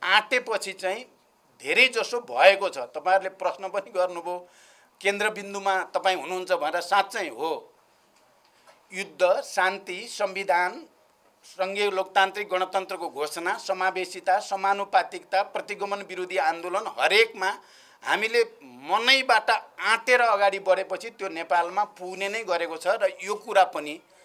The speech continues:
मलाई विश्वास छ, गठबन्धनभित्रै छलफल गरेर, एकअर्कालाई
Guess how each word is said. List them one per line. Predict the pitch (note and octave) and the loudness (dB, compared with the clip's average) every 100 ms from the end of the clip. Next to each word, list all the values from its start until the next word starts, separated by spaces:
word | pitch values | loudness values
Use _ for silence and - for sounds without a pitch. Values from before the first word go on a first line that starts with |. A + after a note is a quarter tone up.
| _ - | _ -8
मलाई | D#3 F#3+ | 4 4
विश्वास | F#3 - G3+ F#3 F#3 | 4 -2 0 0 0
छ, | G#3+ F3 | -2 0
गठबन्धनभित्रै | F3 F3+ G3+ G#3+ G3+ - C#3+ F#3+ A3 F4 _ _ _ _ | 0 -2 -4 -4 -6 -10 -6 -4 -4 -6 _ _ _ _
छलफल | - F3+ F#3 C#4+ F#3 | 2 2 4 0 0
गरेर, | A3+ E3 F#3 C4+ - _ F#3 | -2 -2 -2 -4 -8 _ -6
एकअर्कालाई | G3+ G3 G3 F#3+ | -2 -2 2 0